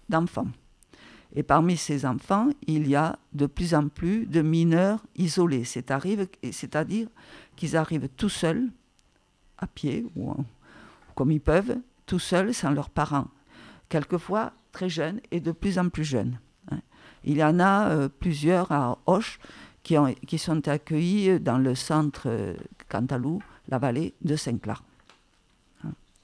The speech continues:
Voilà donc, euh, la campagne que, que l'on va mener pendant encore un an. On va,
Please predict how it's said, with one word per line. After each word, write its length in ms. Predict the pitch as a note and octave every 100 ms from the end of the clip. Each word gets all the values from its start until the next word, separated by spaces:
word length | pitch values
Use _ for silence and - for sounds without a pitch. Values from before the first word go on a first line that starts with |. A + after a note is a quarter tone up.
| _ _ _ _ _ _ _ _ _ _ _ _ -
Voilà 320 | D3+ D#3+ E3+
donc, 360 | D3+ G#3+ A3+
euh, 520 | E3+ D#3+ C#3 B2+ A2 E2+ -
la 160 | C3+
campagne 500 | - D3+ C#3+ F#3+ F3+
que, 200 | - C#3 -
que 120 | -
l'on 200 | C#3 C#3
va 280 | C#3 D#3 B2+
mener 400 | - D#3+ E3 F#3
pendant 500 | B3 F#3 D3+ C3 A#2+ B2 _
encore 420 | - F3 D#3+ D#3
un 180 | C#3 C3+
an. 240 | C#3+ A#3 F#4 - - - - - -
On 120 | F3+
va, 220 | F#3 F3